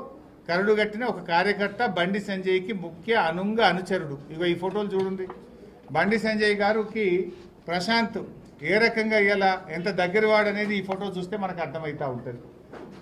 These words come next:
ఇక ఇది ప్రశాంత్ ఫోటో, ఇది, ఇది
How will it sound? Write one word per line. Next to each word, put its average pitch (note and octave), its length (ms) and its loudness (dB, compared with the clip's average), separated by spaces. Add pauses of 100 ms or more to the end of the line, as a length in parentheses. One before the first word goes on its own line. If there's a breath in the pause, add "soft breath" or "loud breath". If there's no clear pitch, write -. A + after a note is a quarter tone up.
ఇక F#3 80 2 (320)
ఇది A3+ 160 0 (1800)
ప్రశాంత్ G3 440 0
ఫోటో, F3 220 -6 (100)
ఇది, B2 120 -10 (2250)
ఇది A#3 160 2